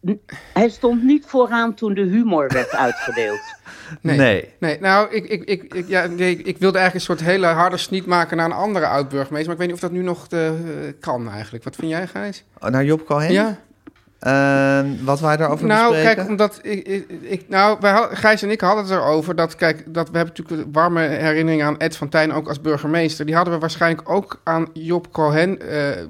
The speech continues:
Speaker 3: die, die gewoon, eh, nog, eh, bij leven en welzijn
Speaker 2: Ja,
Speaker 3: is.
Speaker 2: onder
Speaker 3: Maar
Speaker 2: ons is.
Speaker 3: Ja,
Speaker 1: Ja.
Speaker 3: ha-, hadden we ook gehad, waarschijnlijk als die gewoon burgemeester was gebleven en niet naar, eh, niet naar,
Speaker 1: Ja.
Speaker 3: eh, minister was geworden. Maar, Hanneke,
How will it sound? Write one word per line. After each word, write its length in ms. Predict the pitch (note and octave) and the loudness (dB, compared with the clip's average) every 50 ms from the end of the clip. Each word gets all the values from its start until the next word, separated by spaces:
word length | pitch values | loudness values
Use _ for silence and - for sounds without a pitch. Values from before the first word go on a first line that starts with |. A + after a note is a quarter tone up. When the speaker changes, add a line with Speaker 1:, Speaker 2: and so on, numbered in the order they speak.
| F2+ - - | -12 -12 -14
Speaker 3:
die, 420 | - B2 G#2+ - C3+ C3 B2+ A#2+ - B2+ | -14 -16 -16 -14 -8 -8 -8 -8 -8 -8
die 140 | - B2+ A2+ | -10 -10 -10
gewoon, 360 | - B2 A2+ A2+ A2+ A#2 A2+ | -8 -6 -8 -6 -6 -8 -8
eh, 160 | A2 G#2+ G#2+ | -8 -8 -10
nog, 300 | G#2+ G#2+ A#2 G#2+ - - | -8 -10 -10 -10 -10 -10
eh, 60 | A2 G#2+ G#2+ G#2+ A#2 A2+ | -10 -10 -8 -10 -10 -10
bij 220 | - C3+ C3 A#2+ A#2 | -10 -8 -8 -6 -4
leven 280 | A#2+ A#2+ A#2+ A#2 A#2+ | -4 -4 -6 -6 -8
en 60 | A2+ A#2 | -6 -4
welzijn 400 | C3 - G#2 F#2+ F2+ F2+ A#2+ A2+ | 0 2 2 2 2 0 -2 -2
Speaker 2:
Ja, 60 | B2 | -2
Speaker 3:
is. 60 | - | -2
Speaker 2:
onder 160 | A#3+ - - | 0 0 2
Speaker 3:
Maar 80 | G#2+ G2 | 0 0
Speaker 2:
ons 180 | G2 G2+ - - | 0 -2 -2 -4
is. 260 | G2 G#2 C#3 - - | -6 -6 -6 -8 -4
Speaker 3:
Ja, 140 | - E3+ D3 | 2 4 4
Speaker 1:
Ja. 180 | D3+ C#3+ C#3 D3 | 6 6 4 2
Speaker 3:
ha-, 160 | E3+ F3 G3+ - | 4 4 2 4
hadden 240 | F3 F#3+ G#3+ G#3 F#3 | 4 2 2 2 2
we 100 | G3 - | 0 4
ook 220 | F#3+ G#3+ A3+ A3+ | 4 4 2 2
gehad, 260 | - F#3 F3 F3 E3 | 2 4 4 4 4
waarschijnlijk 380 | E3 F3 - - E3+ D#3+ D#3 F3 | 0 -4 0 0 0 0 2 0
als 160 | F3 E3 - | -2 -2 0
die 180 | G3 G3 G3 F3+ | -2 -2 -2 -2
gewoon 280 | - F3 E3+ E3 D3+ | 0 2 2 2 2
burgemeester 640 | C#3+ E3 E3+ E3+ D#3+ D#3 D#3+ E3 F3 F3 E3+ - D#3 | 2 2 2 2 0 0 2 2 2 2 0 -2 0
was 280 | D3+ D#3 D#3 - - - | 0 0 0 -2 -14 -14
gebleven 560 | - - E3 C#3 D3+ D3+ D3 D3+ C#3 D#3 D#3 - | -8 -6 -4 0 2 2 2 2 0 -2 -2 -2
en 160 | D3+ C#3+ D3 | 0 0 0
niet 180 | D#3+ E3+ E3+ | 0 0 0
naar, 340 | E3+ D3+ D3 C#3 C#3 C3+ - - - | 0 0 0 0 0 -2 -4 -8 -8
eh, 560 | - D3 C#3 C#3 C#3 C3+ C3 C3 C3 A#2 - | -4 -2 0 0 0 0 0 0 -2 -4 -4
niet 220 | A#2 D3+ D#3 D#3 | -4 -4 -4 -2
naar, 120 | D#3 D3 - | -2 2 2
Speaker 1:
Ja. 220 | F3 E3+ D#3 - | 4 4 2 0
Speaker 3:
eh, 160 | - C3 D3+ | -4 -8 -8
minister 520 | C3+ C#3+ C#3+ C#3+ D3+ D3+ F3 F3+ - - E3+ | -6 -6 -4 -2 0 0 -2 -2 -2 -2 -2
was 160 | D3 C#3 - | -2 -2 -2
geworden. 340 | - B2+ C#3 C#3+ D3 D3+ F3 | -4 -6 -6 -4 -4 -2 0
Maar, 340 | G#3 A3+ G3 D3+ D3+ E3+ F3 | 2 2 2 2 0 -2 -2
Hanneke, 540 | D#3+ F3 G3+ A3 G3 - - B2 B2+ F3 | 0 0 2 0 0 -2 -2 -2 -2 -2